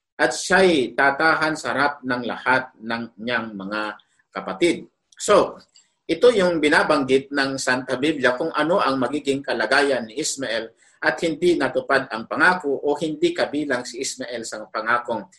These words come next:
ipinangako ng Diyos kay Abraham. So, si Isaac ang naging ama ng lahat ng mga Hudyo. Alam natin yan.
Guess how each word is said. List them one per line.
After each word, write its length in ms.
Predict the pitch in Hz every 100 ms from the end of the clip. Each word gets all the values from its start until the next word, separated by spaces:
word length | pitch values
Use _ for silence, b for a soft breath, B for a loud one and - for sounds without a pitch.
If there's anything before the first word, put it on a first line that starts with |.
| b -
ipinangako 640 | 196 190 160 170 165 143
ng 240 | 123 117
Diyos 400 | 98 127 113 -
kay 160 | - 98
Abraham. 560 | 101 92 90 165 113 - _ b b b -
So, 480 | - 220 185 202 175
si 320 | - 175 175
Isaac 720 | 160 156 156 214 247 - - -
ang 160 | 156
naging 400 | 156 143 165 170
ama 320 | 143 156 156
ng 240 | 135 131 127
lahat 480 | 113 151 147 - 135
ng 320 | 131 127 120
mga 220 | 113 113 104
Hudyo. 400 | 92 - 147 104 -
Alam 240 | 113 107
natin 320 | 127 135 131
yan. 180 | 139 120